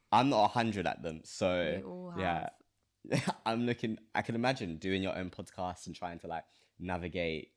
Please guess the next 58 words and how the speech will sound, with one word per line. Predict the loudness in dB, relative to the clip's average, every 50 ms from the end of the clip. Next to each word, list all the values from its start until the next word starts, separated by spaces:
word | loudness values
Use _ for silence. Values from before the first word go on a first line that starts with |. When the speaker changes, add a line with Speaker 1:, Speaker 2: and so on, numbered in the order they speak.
| _
Speaker 1:
you | -8 -6 -4
know, | -4 -4 -4 -6 -12 _ _ -12
technical | -6 -6 -4 -4 -4 -6 -6 -6 -4
issues | -4 -6 -6 -6 -6 -6 -6 -4 -6 -8 -10
as | -12 -10 -6
well | -6 -6
as | -6 -8 -10
just, | -14 -10 -6
like, | -4 -4 -4 -4 -8 -12 _ _ _ _ -6
making | -6 -6 -4 -6 -8
sure | -8 -6 -6 -4
that | -4 -6
the | -6 -10
quality | _ -8 -6 -6 -6 -6 -6 -8 -8 -8
is | -8 -10
good | -10 -10 -8 -6 -6 -8 -6
Speaker 2:
Yeah, | -8 -8
Speaker 1:
and | -8 -10
Speaker 2:
it's, | -12 -16 -16 -14
it's | -14 -14 -12
Speaker 1:
Yeah, | -10 -10
Speaker 2:
interesting. | -8 -4 -4 -2 -2 -2 -2 -2
Speaker 1:
no, | -2 -2 -2 -2 -2 -4
I'm, | -4 -4 -4 -6 -4
I'm, | -4 -4 -4 -4 -6
I | -8 -10
Speaker 2:
<laughs> | -8 -8
Speaker 1:
can't | -10 -6
lie. | -4 -4 -4 -4
It's | -6 -8
not | -12 -14 -10
for | -8 -8
me. | -6 -6 -6 -8 -10 -12 -16 -20 -20 -20 -20 -20 -14
It's | -12 -10 -8
not | -8 -10 -10
for | -8 -6 -6
me. | -4 -4 -4 -6 -6 -10 -12 -18 _ _ _ _ _ _ _ 2
But | 4 6 6 8
I | 8 6 6
respect | 6 6 2 0 0 -2 -2 -2 0 2
you | 4 4
for | 4 4 2 0
it. | 0 0 -4 -8
Speaker 2:
Thank | -8 -8 -8 -8 -12 -14 _ -12
you. | -12 -10 -10 -12 -12 -10 -8
There's | -8 -8 -8 -8
been, | -10 -12 -12 -10 -10
I |
mean, | -8 -8 -8
everyone's | -8 -6 -8 -8 -8 -8 -12 -14 -16
been | -16 -16 -16 -16 -16 -16
teaching | -16 -18 -18 -18 -16 -18 -16
themselves | -16 -16 -16 -16 -16 -16 -16 -14
all | -16 -16 -16 -18
kinds | -18 -18 -16 -16 -16 -18 -20
of, | -20 -20 _ -20
uh, | -20 -20
tricks. | -18 -18 -18 -18 -16 -20